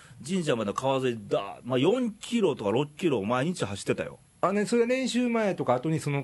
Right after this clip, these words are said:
Speaker 2: 距離は必ず毎日走るわけ？
Speaker 1: 走って、それで学校帰ってきて練習みたいな。
Speaker 2: あらー、すごいね、持久力つきますよね、そんな毎日だったら。
Speaker 1: けど今思えば、
Speaker 2: うん。
Speaker 1: 普通に走ってたね。
Speaker 2: あ、そんなしんどいとかどうとかなく、
Speaker 1: うん、うん、うん、うん。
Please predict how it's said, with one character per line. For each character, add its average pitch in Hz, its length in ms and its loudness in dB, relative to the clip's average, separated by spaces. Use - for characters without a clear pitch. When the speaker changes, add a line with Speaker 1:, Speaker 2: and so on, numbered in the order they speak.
Speaker 2:
距 160 120 4
離 131 120 2
は 135 40 0
必 123 320 0
ず 90 160 -6
毎 104 180 0
日 85 80 -4
走 90 180 -4
る 85 60 -2
わ 80 80 -2
け？ - 80 -2
Speaker 1:
走 156 180 0
っ - 40 -10
て、 170 160 0
そ 175 160 0
れ 170 100 -2
で 180 220 2
学 131 180 0
校 131 120 0
帰 - 140 -2
っ - 40 -6
て - 220 -6
き - 80 -20
て 170 180 0
練 117 180 0
習 117 220 -4
み 87 140 -6
た - 80 -16
い - 120 -20
な。 98 80 0
Speaker 2:
あ 104 40 2
ら - 100 -20
ー、 - 100 -20
す 170 100 -6
ご 202 140 2
い - 20 -2
ね、 117 120 -2
持 135 140 -4
久 220 160 2
力 117 160 -2
つ - 80 -14
き 120 120 -4
ま 113 100 0
す - 80 -6
よ 117 60 -6
ね、 90 180 -4
そ - 140 -10
ん 101 40 -4
な 90 80 -4
毎 95 220 -2
日 - 180 -10
だ - 80 -8
っ - 20 -8
た - 140 -10
ら。 - 120 -4
Speaker 1:
け 220 120 0
ど 180 60 2
今 220 180 0
思 139 220 2
え 127 40 2
ば、 101 300 0
Speaker 2:
う 165 60 2
ん。 120 280 -2
Speaker 1:
普 - 160 -4
通 254 280 -2
に 240 80 2
走 190 160 0
っ - 40 -4
て 240 80 6
た 117 120 0
ね。 101 240 -4
Speaker 2:
あ、 135 100 6
そ 175 100 2
ん 170 40 6
な 170 120 4
し 139 200 -2
ん 139 100 2
ど 160 140 4
い - 40 -4
と 123 80 -2
か 98 100 0
ど - 180 6
う 151 40 4
と 139 80 4
か 120 120 2
な 117 120 2
く、 107 60 0
Speaker 1:
う 101 40 0
ん、 - 20 -2
う - 0 -
ん、 92 120 -2
う - 20 -2
ん、 - 20 -2
う 110 140 0
ん。 82 140 -8